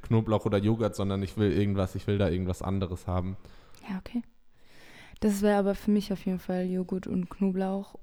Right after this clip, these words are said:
Speaker 2: und dann auf jeden Fall auch ähm, entweder Falafel oder Fleisch, kommt auf meine Tagesform an.
Speaker 1: Ich find, da kommt's voll auf den Falafel an, weil gegen einen
Speaker 2: Ja.
Speaker 1: geilen Falafel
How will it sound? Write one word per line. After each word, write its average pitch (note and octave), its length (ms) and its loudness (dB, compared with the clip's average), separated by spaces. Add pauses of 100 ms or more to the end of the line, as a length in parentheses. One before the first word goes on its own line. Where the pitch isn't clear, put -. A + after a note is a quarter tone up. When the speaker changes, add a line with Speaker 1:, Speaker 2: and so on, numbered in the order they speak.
Speaker 2:
und F3+ 540 0
dann F#3 460 2 (100)
auf F3 260 -2
jeden F#3+ 460 0
Fall F3+ 400 -4
auch G#3 600 0 (1200)
ähm, G3 680 -2 (100)
entweder C4 460 0
Falafel A#3 520 -2
oder G3+ 240 -2
Fleisch, F#3+ 420 -6
kommt A3+ 200 -6
auf F#3+ 120 -10
meine F#3 200 -8
Tagesform F3 680 -10
an. F3 220 -8 (340)
Speaker 1:
Ich B2 140 0
find, C#3+ 180 4
da B2 80 6
kommt's C3 260 2
voll A#2+ 180 4
auf A2+ 100 2
den G#2 140 2
Falafel G#2 480 0
an, F2+ 340 2
weil G2 260 4
gegen G#2 260 0
einen G2+ 80 4
Speaker 2:
Ja. G#2 140 6
Speaker 1:
geilen C3 260 4
Falafel A2 680 0